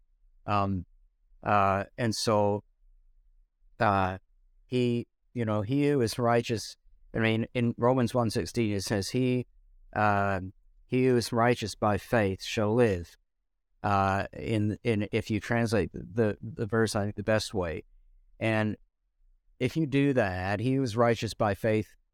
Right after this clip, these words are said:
shall live," um, uh, which is sometimes translated, often translated, "The righteous shall live by faith." But if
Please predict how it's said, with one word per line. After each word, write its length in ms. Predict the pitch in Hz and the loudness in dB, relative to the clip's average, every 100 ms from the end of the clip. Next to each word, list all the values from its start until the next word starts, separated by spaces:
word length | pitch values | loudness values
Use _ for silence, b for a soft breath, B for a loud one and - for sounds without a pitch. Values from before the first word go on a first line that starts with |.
| _ | _
shall 360 | - 117 104 101 | -4 0 0 2
live," 460 | 123 98 85 87 - _ _ _ _ _ - | 2 2 -2 -10 -20 _ _ _ _ _ -2
um, 480 | 107 101 101 98 90 _ _ _ _ _ _ _ _ _ | 0 2 0 -4 -6 _ _ _ _ _ _ _ _ _
uh, 280 | 113 107 104 - _ _ _ | 0 2 0 -6 _ _ _
which 400 | 135 123 117 - - _ _ | -2 2 2 -2 -16 _ _
is 200 | 135 117 | -4 -2
sometimes 420 | - 123 123 113 | 0 2 2 0
translated, 580 | - 113 107 110 104 104 | 0 -2 0 0 0 2
often 260 | 110 117 110 | 2 2 0
translated, 460 | 110 101 101 95 | -2 -2 -2 -2
"The 100 | 98 | -2
righteous 340 | 101 107 - 95 | -2 -2 -2 -4
shall 160 | 110 | -2
live 160 | 107 95 | -2 0
by 180 | 98 95 | -2 -2
faith." 340 | - 107 87 - | 0 0 -2 -4
But 120 | 110 | -2
if 120 | 113 | -4